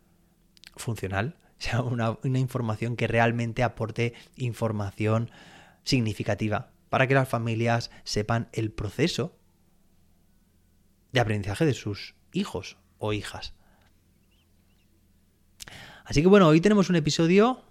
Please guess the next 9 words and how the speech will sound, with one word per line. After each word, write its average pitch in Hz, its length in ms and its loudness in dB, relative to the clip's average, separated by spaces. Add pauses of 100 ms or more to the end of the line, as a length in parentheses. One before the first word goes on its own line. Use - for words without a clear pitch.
(360)
un 113 100 -6
poco 135 420 0
más 104 260 -4
corto 127 580 0
de 127 140 0
lo 117 100 2
habitual. 139 600 2 (540)
Además 107 240 -10
tenemos, 123 460 -2